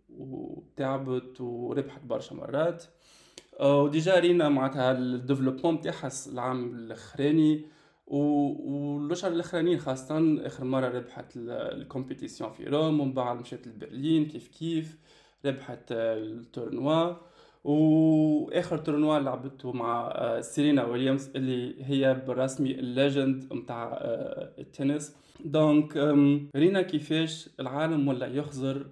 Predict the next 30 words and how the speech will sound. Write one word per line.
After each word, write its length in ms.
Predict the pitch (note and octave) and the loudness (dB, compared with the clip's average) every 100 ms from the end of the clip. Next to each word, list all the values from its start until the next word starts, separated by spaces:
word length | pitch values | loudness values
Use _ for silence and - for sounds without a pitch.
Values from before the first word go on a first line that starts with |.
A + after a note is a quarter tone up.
| - | -12
آه، 260 | B2+ A#2+ | -10 -8
الأنس 420 | B2 - - C#3+ B2 | -10 -10 -2 0 -2
جابر، 540 | A#2+ A#2+ B2 C3 C3 C3+ - _ _ _ _ | -4 -6 -4 -6 -6 -10 -20 _ _ _ _
آه، 360 | C3 B2+ B2 A#2 | 0 0 0 -6
بعين 260 | B2 B2+ A#2 | -6 -4 -6
كبيرة، 580 | - B2+ A#2+ C3+ C#3 - - | -6 -6 -2 -4 -6 -18 -12
كيفاش، 540 | - C3 C#3+ C#3 - - | -10 -4 0 0 -4 -10
آه، 300 | B2+ A#2+ A#2+ - - _ | -8 -6 -8 -12 -20 _
آه، 340 | B2 A#2+ - C3 | -12 -10 -12 -8
رياضية 640 | C3 C#3 B2 C3+ D#3 E3 | -4 -2 -2 0 0 0
من 300 | C#3+ B2+ A#2+ | 0 -2 -4
بلاد، 460 | - B2 B2+ C3+ - _ _ _ _ _ _ _ | -6 -4 -4 -6 -12 _ _ _ _ _ _ _
آم، 500 | C3 C3+ C3 C3+ - - - | 2 4 4 0 -8 -10 -6
ما 80 | |
فيهاش 280 | D3 E3+ F#3+ | 0 0 0
تقاليد 460 | - D#3 D3 C#3 C3 | -2 -2 2 0 0
متاع 260 | B2+ A#2 | -8 -10
التنس 480 | - - D#3 F3 - | -8 -2 0 0 -2
وصلت، 600 | D#3 D#3+ - E3 D#3 - C#3+ | -4 -4 -4 -4 -4 -10 -2
آم، 520 | C#3 C3 C3+ C3 - _ - _ - | 0 2 0 -2 -12 _ -20 _ -10
عملت، 560 | B2+ C3 A2+ - - | -2 0 0 -6 -10
آه، 360 | A#2 - - - | -10 -8 -8 -10
معناتها 420 | - A#2+ A#2+ A#2 B2 | -10 -8 -10 -10 -6
باركور 460 | C#3+ C#3 - D3+ | -4 -2 0 2
مزيان 300 | C3+ B2+ C3+ | 2 0 -2
على 140 | B2 A2+ | -2 -4
الآخر، 300 | C#3 - B2+ | -6 -4 -4
وصلت 280 | C3 - | -4 -6
دوزيام 300 | B2 G#2+ A#2 | -12 -12 -10
مونديال. 400 | - - - - | -10 -12 -16 -18